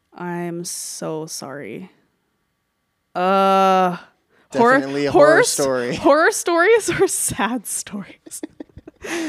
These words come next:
Speaker 1: Uh,
Speaker 2: That's crazy.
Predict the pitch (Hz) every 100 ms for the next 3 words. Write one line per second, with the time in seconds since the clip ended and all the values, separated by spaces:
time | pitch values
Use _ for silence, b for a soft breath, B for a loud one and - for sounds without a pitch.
0 | 262 233 B B 359 381 381 370 359 349
1 | 349 311 240 - - - 123 165 214 214
2 | 156 123 104 98